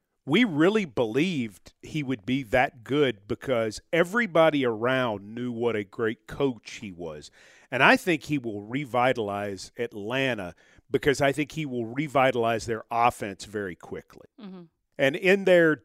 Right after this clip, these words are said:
Speaker 1: division, I think they could finish second this year. I think they might sneak into the playoffs under him. And I know that's gonna shock some people,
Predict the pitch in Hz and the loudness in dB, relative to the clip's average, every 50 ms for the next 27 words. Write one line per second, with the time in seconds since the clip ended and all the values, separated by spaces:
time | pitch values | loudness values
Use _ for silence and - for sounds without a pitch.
0 | _ 113 135 131 107 113 175 247 262 208 139 - 104 95 101 123 _ _ _ - | _ -4 -4 -2 2 6 6 6 6 4 0 -4 -10 -12 -16 -20 _ _ _ -2
1 | - 127 143 - 190 190 - - 170 165 - 165 139 - - 151 156 156 147 - | 0 0 0 2 0 -2 -2 -2 -6 -4 -4 -6 -8 -6 -6 -6 -6 -6 -6 -8
2 | - - _ _ _ _ - - - 110 110 - - 156 - - 180 160 - - | -10 -16 _ _ _ _ -14 -8 -8 -6 -6 -6 -8 -8 -6 -6 -8 -8 -8 -10
3 | 180 185 214 202 _ _ _ _ - 131 156 - 190 160 - - 147 139 131 123 | -10 -10 -10 -12 _ _ _ _ 0 0 2 2 0 0 2 0 0 0 0 -2
4 | 131 131 156 - - - - 151 147 143 - 156 147 147 135 139 - - - - | -4 -4 -4 -4 -8 -8 -4 -4 -4 -2 -2 -4 -4 -4 -6 -6 -8 -8 -10 -4
5 | - 135 143 151 156 160 160 - - 165 156 160 156 165 151 135 156 160 165 170 | -2 -2 0 2 2 0 0 -2 -4 -8 -8 -6 -6 -8 -8 -8 -8 -10 -10 -10
6 | 160 156 143 127 131 131 135 151 165 165 170 170 165 - - 185 175 160 - - | -10 -8 -2 0 2 2 4 4 6 6 6 4 4 2 -4 -4 -2 -2 0 2
7 | 208 233 247 220 - - 165 139 - - 135 123 113 - 120 120 110 | 2 4 2 2 0 -4 -8 -6 -4 -4 -4 -4 -4 -4 -6 -8 -8